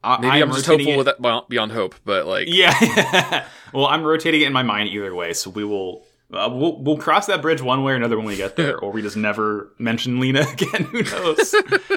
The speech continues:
Speaker 1: Uh, well, uh, shall we get on to the last episode of this week, Jake?
Speaker 2: Absolutely.
Speaker 1: All right, this one's, uh, well, it's not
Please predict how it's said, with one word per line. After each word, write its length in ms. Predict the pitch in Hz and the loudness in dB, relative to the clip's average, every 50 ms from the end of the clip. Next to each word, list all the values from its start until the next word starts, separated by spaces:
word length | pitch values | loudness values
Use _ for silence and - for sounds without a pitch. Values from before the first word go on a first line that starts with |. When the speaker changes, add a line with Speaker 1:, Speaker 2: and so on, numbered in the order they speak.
| 381 - - 381 - - 359 359 - - - 370 370 _ _ _ _ _ _ - | -4 -2 -8 -8 -6 -6 -8 -8 -8 -6 -10 -10 -10 _ _ _ _ _ _ -8
Speaker 1:
Uh, 320 | 110 107 107 107 107 107 107 127 | -6 -4 -2 -2 0 -2 0 2
well, 580 | 147 156 156 170 196 196 165 - - - - _ - | 4 4 6 4 4 2 0 -4 -8 -14 -20 _ -8
uh, 640 | 156 160 160 160 160 165 165 165 160 - - - | -6 -2 0 0 0 0 -2 -4 -4 -4 -4 -4
shall 240 | - - 175 160 165 | -4 -2 -2 -2 0
we 120 | 165 175 156 | 0 0 2
get 180 | 165 175 165 | 2 2 2
on 200 | 143 165 175 165 | 4 2 2 2
to 220 | - - - 156 151 | 0 -6 -8 -8 -6
the 160 | 143 147 135 | -4 -2 2
last 260 | 127 120 127 127 - | 2 2 2 2 -2
episode 440 | - - 185 180 - 190 196 208 208 | -6 -6 -6 -4 0 2 2 2 2
of 100 | 202 185 | 2 0
this 180 | 202 214 - | 0 -2 0
week, 200 | 254 403 - - | 0 -2 -2 0
Jake? 280 | - 110 85 - - - - - - - - - - - - - _ - | -2 -4 -4 -4 -8 -14 -14 -14 -14 -16 -20 -20 -20 -20 -20 -20 _ -4
Speaker 2:
Absolutely. 800 | - 113 123 135 123 - 151 151 147 - 151 196 220 - 123 120 113 - _ _ _ _ _ _ _ - | -2 -2 -2 -2 -4 -6 -6 -6 -6 -4 -6 -6 -4 -4 -6 -6 -8 -10 _ _ _ _ _ _ _ 0
Speaker 1:
All 180 | 170 170 170 160 | 2 4 4 6
right, 200 | 147 143 147 143 | 6 4 4 4
this 160 | 147 175 - - | 2 0 -4 -2
one's, 460 | 160 151 143 135 120 113 107 101 - | -2 0 2 0 0 -2 -4 -8 -8
uh, 420 | - 127 123 117 117 113 110 104 110 | -4 -2 0 0 2 2 0 -2 -2
well, 300 | 117 127 131 127 - 123 | -4 -4 -4 -4 -4 -4
it's 120 | 117 - | -6 -4
not 340 | 170 175 185 170 - - _ | -2 -2 -2 -2 -4 -10 _